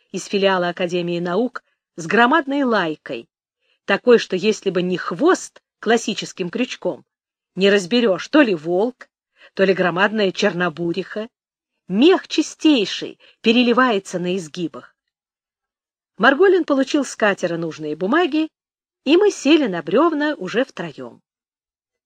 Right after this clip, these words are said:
«У собаки любопытная судьба», — сказал Марголин.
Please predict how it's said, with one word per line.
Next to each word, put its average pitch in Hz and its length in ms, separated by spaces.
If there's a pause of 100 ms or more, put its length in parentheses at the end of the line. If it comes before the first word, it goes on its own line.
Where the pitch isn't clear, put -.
(920)
«У 185 100
собаки 202 580
любопытная 233 760
судьба», — 262 400
сказал 175 400
Марголин. 160 580